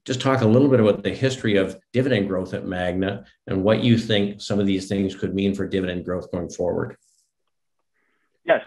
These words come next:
Speaker 2: sure. So, I mean, over the past few years, Magna's been able to grow their dividend anywhere between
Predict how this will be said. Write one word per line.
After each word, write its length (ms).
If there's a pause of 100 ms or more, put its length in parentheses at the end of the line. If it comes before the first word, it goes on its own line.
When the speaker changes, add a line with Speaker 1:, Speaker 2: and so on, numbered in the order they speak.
(140)
Speaker 2:
sure. 220
So, 180
I 40
mean, 180
over 160
the 80
past 320
few 100
years, 340
Magna's 340
been 100
able 120
to 60
grow 200
their 100
dividend 460
anywhere 320
between 360